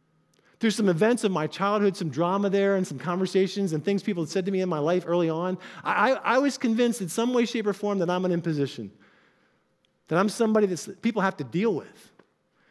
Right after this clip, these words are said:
I've taken that into every relationship in my life. It's sullied every relationship in my life, including my relationship with God. And so oftentimes when I would pray, I'd feel like, "God, I, I'm just an imposition."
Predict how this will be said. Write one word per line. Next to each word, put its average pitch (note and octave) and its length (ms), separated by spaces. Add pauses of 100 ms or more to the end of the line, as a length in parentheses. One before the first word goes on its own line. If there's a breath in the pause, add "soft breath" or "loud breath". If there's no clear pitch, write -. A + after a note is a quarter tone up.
(160 soft breath)
I've F3 100
taken B3+ 280
that A3+ 120
into G#3 220
every G#3+ 220
relationship G3+ 640
in E3+ 60
my D#3+ 140
life. C3 320
It's F3+ 160
sullied G#3 340
every G3+ 240
relationship F3 680
in C#3+ 180
my B2+ 160
life, A2 500 (240 loud breath)
including F#3+ 380
my F3+ 100
relationship D3+ 600
with A#2 120
God. A#2+ 220
And A#2 100
so F3+ 100
oftentimes F#3+ 520
when F3 80
I E3+ 60
would E3+ 160
pray, A3+ 200
I'd F3 160
feel G#3 120
like, F#3 140 (220 loud breath)
"God, E3+ 400
I, D#3+ 200
I'm F#3 100
just F#3 200
an D#3 80
imposition." D3 600